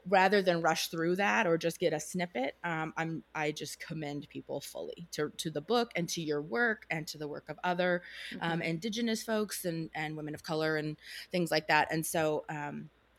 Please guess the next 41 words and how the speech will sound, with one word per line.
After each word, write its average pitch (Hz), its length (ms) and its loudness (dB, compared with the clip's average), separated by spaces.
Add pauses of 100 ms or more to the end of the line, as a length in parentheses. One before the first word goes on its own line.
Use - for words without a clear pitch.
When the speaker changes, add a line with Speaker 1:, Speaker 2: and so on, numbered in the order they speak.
(140)
Speaker 1:
so 185 160 4
just 202 300 0
so 214 120 6
people 165 340 0
know, 160 320 4
this 190 240 2
conversation 170 600 0
is 156 120 -4
not, 170 160 -2 (200)
just 156 280 -8
doesn't 160 260 2
encompass 147 540 -4
everything 160 480 -4
<laughs> - 0 -
in 240 80 6 (100)
the 427 80 12
book. 240 380 10
This 196 180 6
is 180 240 0 (160)
Speaker 2:
Yes. 156 220 -4 (180)
Speaker 1:
three 311 240 10
little 285 180 8
snippets, 247 640 0
um, 190 340 6
that 185 140 8
I 180 80 10
wanted 175 320 6
to 180 100 -2
talk 170 240 0
to - 80 -4
you 170 40 -2
about 156 200 -2
specifically. 151 600 -2
But, 147 240 -2 (480)
um, 160 540 6 (500)
as 247 180 6
we 302 80 4
begin 185 380 2 (100)
here, - 220 -6
can 202 260 2
you 254 400 2